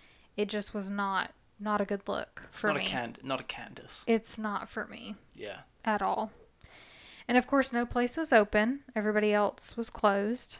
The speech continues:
Speaker 2: And what places were open were queuing onto the highway.
Speaker 1: Yeah.
Speaker 2: Like
Speaker 1: Well, there was one place.
Speaker 2: that we saw.
Speaker 1: Yeah. And then we went to this one place because they appeared to be open, and we pulled in. I was so excited. We,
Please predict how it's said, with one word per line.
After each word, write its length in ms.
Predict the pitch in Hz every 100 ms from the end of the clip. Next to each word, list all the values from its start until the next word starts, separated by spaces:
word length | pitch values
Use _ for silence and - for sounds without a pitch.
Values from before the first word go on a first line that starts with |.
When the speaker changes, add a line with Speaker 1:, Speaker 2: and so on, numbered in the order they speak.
| -
Speaker 2:
And 160 | 127
what 180 | 120 107
places 480 | - 110 110 113 117
were 320 | 120 117 101
open 480 | 104 113 - - 123 - _ _ -
were 440 | 113 104 90 113 -
queuing 600 | - 127 117 104 107 117 120
onto 400 | 120 117 - 117
the 100 | 117
highway. 460 | 110 - - - _ -
Speaker 1:
Yeah. 340 | 233 214 -
Speaker 2:
Like 220 | 208 -
Speaker 1:
Well, 100 | 240
there 120 | 233 233
was 140 | 208
one 320 | 202 202 196
place. 600 | 202 - - 208 - - - - 143
Speaker 2:
that 140 | 123
we 140 | 127 117
saw. 300 | - - - -
Speaker 1:
Yeah. 300 | 233 202 - -
And 160 | 254 240
then 100 | 240
we 100 | 240
went 240 | 233 233 214
to 100 | 226
this 240 | 214 -
one 200 | 220 285
place 400 | 277 214 208 -
because 640 | - 220 214 202 202 196 - - _ _ _ -
they 420 | 202 226 220 220
appeared 420 | 208 - 269 294
to 80 | 254
be 200 | 214 202
open, 520 | 214 - 220 220 233 247
and 140 | 233 214
we 100 | 214
pulled 340 | - 254 240
in. 280 | 220 214 208
I 100 | 196
was 140 | 214
so 320 | - - 247
excited. 640 | 285 - 226 202 202 202
We, 120 | 202